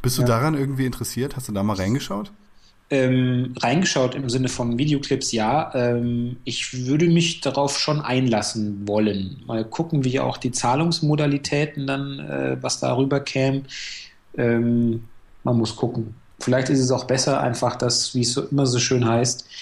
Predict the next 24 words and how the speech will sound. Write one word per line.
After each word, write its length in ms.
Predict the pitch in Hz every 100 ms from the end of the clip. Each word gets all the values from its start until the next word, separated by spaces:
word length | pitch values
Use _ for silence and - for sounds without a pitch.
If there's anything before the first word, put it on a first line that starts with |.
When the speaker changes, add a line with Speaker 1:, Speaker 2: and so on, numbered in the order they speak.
| - - -
Speaker 2:
im, 500 | 135 127 123 123 - - _
im 340 | - 123 117 113
schönen 680 | 107 135 135 131 123 123 123
Gedächtnis 500 | 131 127 143 - 143
zu 140 | -
behalten 460 | 131 120 131 131 131
und 140 | 131
die 80 | 120
Spielerinnerungen 760 | 113 - 143 131 131 127 127 123
sich 160 | 123
nicht 160 | 120 131
verwässern 460 | - 120 131 131 120
zu 100 | 120
lassen 640 | 120 120 - 120 120 120
durch 180 | 120 127
ein 100 | 120
Spielerlebnis, 540 | - 139 135 135 127
das 140 | 117
vielleicht 240 | - 123 123
jetzt 180 | 120 127
nicht 200 | 120 -
mehr 100 | 127
denselben 400 | 123 123 127 131
Impact, 640 | 147 139 - 127 127